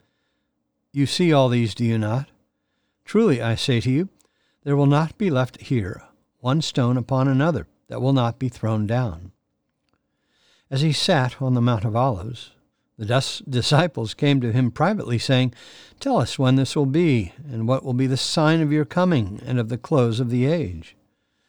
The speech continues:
And Jesus answered them, Take heed that no one leads you astray.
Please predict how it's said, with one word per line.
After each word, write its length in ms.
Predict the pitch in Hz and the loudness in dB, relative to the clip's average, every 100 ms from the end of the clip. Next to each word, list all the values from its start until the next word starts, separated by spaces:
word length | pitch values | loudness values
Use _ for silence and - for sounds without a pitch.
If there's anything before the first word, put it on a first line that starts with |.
| _ _ _ - | _ _ _ -6
And 100 | 110 | -2
Jesus 380 | 113 107 107 135 | -2 -2 -2 0
answered 340 | 131 - 117 | 0 0 0
them, 240 | 113 107 - _ _ _ _ _ _ _ | 0 -2 -6 _ _ _ _ _ _ _
Take 260 | - 147 - | -2 -2 -2
heed 520 | 160 147 104 95 92 | 0 0 0 -4 -8
that 140 | 117 113 | -6 -2
no 140 | 120 | 0
one 220 | 123 117 | 2 2
leads 240 | 131 127 107 | 2 0 -2
you 100 | 120 | -2
astray. 680 | 104 - 143 117 82 85 | -4 -4 -2 -2 -4 -10